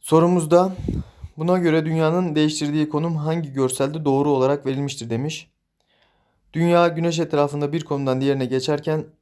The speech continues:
yaşanan olaylar aşağıda verilmiştir. Güneş ışınları kuzey yarım kürede giderek artan ısı enerjisi oluşturur. Güney yarım kürede gece gündüz eşitliği bozulup gündüzler kısalmaya başlar. Şimdi buna bakıldığı zaman demek ki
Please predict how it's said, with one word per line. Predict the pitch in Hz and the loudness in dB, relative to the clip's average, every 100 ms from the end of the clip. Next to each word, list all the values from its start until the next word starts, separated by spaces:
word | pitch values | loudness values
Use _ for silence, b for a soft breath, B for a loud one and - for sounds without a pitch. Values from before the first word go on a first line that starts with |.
| _ - | _ -6
yaşanan | 139 143 147 143 | -2 0 0 0
olaylar | 131 127 151 | 0 2 2
aşağıda | 147 143 139 143 | 0 0 0 2
verilmiştir. | 139 139 139 - 127 123 - _ _ _ _ _ - | 0 -2 -4 -8 -12 -14 -18 _ _ _ _ _ -6
Güneş | 156 175 | 0 0
ışınları | 160 151 139 | 2 0 0
kuzey | 139 143 151 | -2 0 4
yarım | 147 135 | 4 2
kürede | 131 131 123 120 135 156 156 - | -4 -4 -2 0 0 0 -2 -10
giderek | 135 139 127 - | 0 2 2 -2
artan | - 120 120 151 | 0 0 0 -4
ısı | 143 143 | -4 0
enerjisi | 143 143 143 139 | 0 2 -2 -2
oluşturur. | 143 143 143 139 139 143 - _ _ _ _ _ _ _ _ _ - | -4 -4 -6 -6 -6 -6 -10 _ _ _ _ _ _ _ _ _ -4
Güney | 147 175 | 2 4
yarım | 165 147 143 | 6 4 2
kürede | - 151 143 156 | -2 0 4 4
gece | 147 147 143 | 2 -2 -2
gündüz | 151 143 123 117 | -2 -4 -6 -6
eşitliği | 135 - - 131 127 | -6 -6 -10 -10 -4
bozulup | 143 131 143 165 - 143 | -2 -2 -4 -6 -8 -6
gündüzler | 147 139 127 151 170 | -4 -4 0 0 0
kısalmaya | - - 131 123 139 151 | -4 -2 0 2 2 4
başlar. | 135 131 120 117 117 - B B B B | 2 0 -6 -6 -6 -12 B B B B
Şimdi | - 180 160 | -2 0 0
buna | 147 175 175 | 2 2 4
bakıldığı | 165 170 165 170 | 4 2 0 0
zaman | 156 139 117 123 | 0 0 0 0
demek | 170 165 | 0 0
ki | 170 131 - | -4 -6 -6